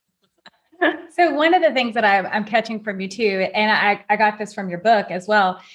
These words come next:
is so, so many people focus on, "I want the money, I want the money, I want the money," because the money is what's gonna make me happy. But I think what you were saying was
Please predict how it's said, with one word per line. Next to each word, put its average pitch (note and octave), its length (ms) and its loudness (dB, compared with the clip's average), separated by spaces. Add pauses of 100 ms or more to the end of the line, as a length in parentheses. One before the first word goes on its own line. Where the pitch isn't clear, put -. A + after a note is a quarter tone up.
(240)
is G#3 580 0 (520)
so, A#3+ 140 2 (320)
so F4 180 4
many G4+ 180 2
people A3 600 0
focus A3+ 340 0
on, F#3 480 0
"I G3+ 60 0
want G#3+ 240 -2
the A3 40 -2
money, F#3+ 280 0
I F3+ 40 0
want F3 200 -4
the F3 60 -8
money, F3 220 -2
I E3 60 -2
want D#3+ 200 -6
the F3 60 -6
money," A3+ 260 2
because F3+ 260 -6
the G3 100 -2
money G3+ 240 2
is F#3+ 100 -8
what's E3+ 300 -4
gonna F#3 160 0
make F3 180 -2
me F3 120 -8
happy. G3 520 -2 (280)
But A#3 100 4
I A#3 80 4
think G4 380 -2
what D#4+ 140 0
you D4+ 200 0
were G#4+ 140 0
saying A#3 480 -2
was G#3 500 -2